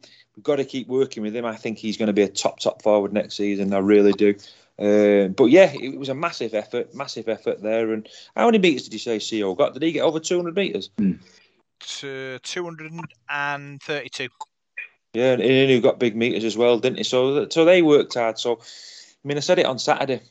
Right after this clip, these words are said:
Speaker 1: You've got two players there who I'm not sure whether they're gonna be at Salford next season.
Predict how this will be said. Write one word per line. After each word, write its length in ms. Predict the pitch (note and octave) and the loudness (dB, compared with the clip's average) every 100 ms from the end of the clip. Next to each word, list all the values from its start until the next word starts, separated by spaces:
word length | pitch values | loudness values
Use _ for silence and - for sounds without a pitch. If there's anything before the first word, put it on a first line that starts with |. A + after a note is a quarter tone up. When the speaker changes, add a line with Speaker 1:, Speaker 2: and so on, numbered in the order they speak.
| _ _ _ | _ _ _
Speaker 1:
You've 160 | C3+ A2 | -6 -2
got 160 | B2+ | 0
two 220 | - E3 | 0 -2
players 340 | - D3+ C#3+ A2+ | 2 4 4 2
there 240 | C3 A#2+ | 2 2
who 140 | A2 A2 | 2 0
I'm 100 | A#2 | 0
not 160 | - | -4
sure 220 | - B2+ | -4 -2
whether 220 | A#2+ A#2 A2+ | 0 2 0
they're 120 | A2 | -2
gonna 180 | A#2 G#2+ | -4 0
be 140 | C3 | 2
at 120 | C#3+ | 2
Salford 360 | - G2+ G2 F#2+ | 0 -6 -6 -8
next 220 | G#2 - | -8 -6
season. 320 | G2+ G2 F2+ | -6 -4 -6